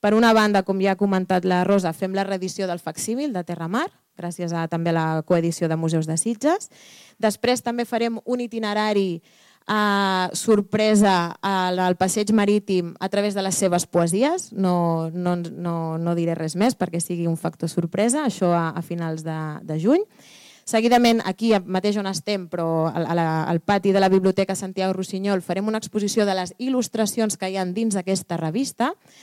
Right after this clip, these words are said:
amb la col·laboració també de la Biblioteca Santiago Rossinyol, i finalment, amb la Festa de la Poesia de Sitges, la d'enguany, doncs, també hem col·laborat i la rebuda dels poetes, eh, farem amb, la, amb, amb un recital de poesies, amb una selecció de,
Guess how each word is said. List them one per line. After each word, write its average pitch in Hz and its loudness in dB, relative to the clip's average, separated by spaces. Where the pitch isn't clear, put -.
amb 180 0
la 180 2
col·laboració 175 4
també 170 0
de 165 2
la 165 2
Biblioteca 170 2
Santiago 190 2
Rossinyol, 262 2
i 202 2
finalment, 226 0
amb 190 -2
la 175 0
Festa 208 -4
de 208 2
la 208 2
Poesia 208 2
de 202 2
Sitges, 240 -4
la 185 -2
d'enguany, 233 2
doncs, 202 0
també 196 2
hem 208 -4
col·laborat 214 2
i 202 -2
la 185 -2
rebuda 202 2
dels 226 0
poetes, 254 2
eh, 202 0
farem 202 2
amb, 220 2
la, 196 2
amb, 180 -2
amb 180 -2
un 190 -2
recital 190 -2
de 185 0
poesies, 185 0
amb 180 0
una 185 -4
selecció 185 -2
de, 170 -4